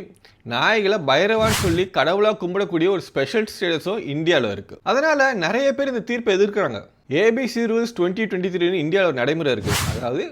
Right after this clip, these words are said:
அனிமல் பர்த் கண்ட்ரோல் ரூல்ஸ். அதுல சொல்ற முக்கியமான விஷயம் சி என் பி ஆர், catch, neuter, vaccinate and return. அதாவது முதல்ல நாய்களை பிடிக்கணும்,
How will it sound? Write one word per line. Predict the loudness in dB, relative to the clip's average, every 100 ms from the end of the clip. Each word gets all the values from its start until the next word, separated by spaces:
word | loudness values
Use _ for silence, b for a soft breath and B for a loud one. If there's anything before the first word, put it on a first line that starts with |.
| -14 _ -4
அனிமல் | -2 -2 -2 -4 -4
பர்த் | 0 -2 -2 -4
கண்ட்ரோல் | -2 0 0 -2
ரூல்ஸ். | -6 -8 -18 -2
அதுல | 0 2 2
சொல்ற | 0 2 -2
முக்கியமான | 0 0 2 0 0
விஷயம் | 0 0 -6 -6 -20 -12
சி | -6 -4 -4 -6 -4
என் | -4 -4 -6
பி | -2 0 0 0 -2
ஆர், | -2 -10 b b b _
catch, | 2 4 4 -2 -14 _ _ _ -6
neuter, | -2 -2 0 -2 -2 -12 _ -14 -2
vaccinate | 0 0 -4 -2 -2 -2 -8 -6
and | -4 -2
return. | -2 -4 -10 _ _ _
அதாவது | 0 2 2 2
முதல்ல | -2 -2 0
நாய்களை | 2 2 -2
பிடிக்கணும், | -4 -6 -6 -8